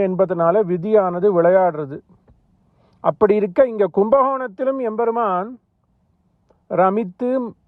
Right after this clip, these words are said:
மக்களுக்கு நன்மை செய்து தர்மத்தை காக்கிறதுனால இருப்பதனால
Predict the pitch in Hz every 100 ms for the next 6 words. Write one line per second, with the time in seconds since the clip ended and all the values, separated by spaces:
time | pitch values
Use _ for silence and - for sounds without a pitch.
0 | _ - 147 180 - 247 220 175 220 240
1 | - _ _ _ _ _ _ _ _ _
2 | _ _ 151 190 220 226 190 208 196 185
3 | 233 214 - _ _ 123 160 208 240 247
4 | 233 190 202 190 190 180 - 190 208 202
5 | 185 175 185 170 156